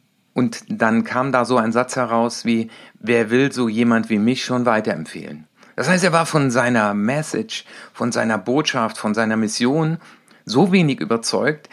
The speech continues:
dass er sich gar nicht vorstellen konnte, dass jemand sagt, „Hey, super, komm mal vorbei, stell mir mal vor, was du da zu bieten hast.“ Also diese Glaubenssatz über sich selbst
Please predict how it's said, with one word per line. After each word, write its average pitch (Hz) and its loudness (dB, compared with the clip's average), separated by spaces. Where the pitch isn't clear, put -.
dass 120 -6
er 139 0
sich 117 -6
gar 107 -2
nicht 98 -4
vorstellen 156 2
konnte, 120 -2
dass 120 -2
jemand 123 2
sagt, 135 -4
„Hey, 170 0
super, 135 -2
komm 143 2
mal 131 2
vorbei, 143 0
stell - -2
mir 135 2
mal 120 2
vor, 135 2
was - -4
du 104 0
da - -6
zu 113 -6
bieten 147 0
hast.“ 78 -6
Also 107 -4
diese 113 0
Glaubenssatz 180 0
über 127 0
sich 113 -8
selbst 180 -4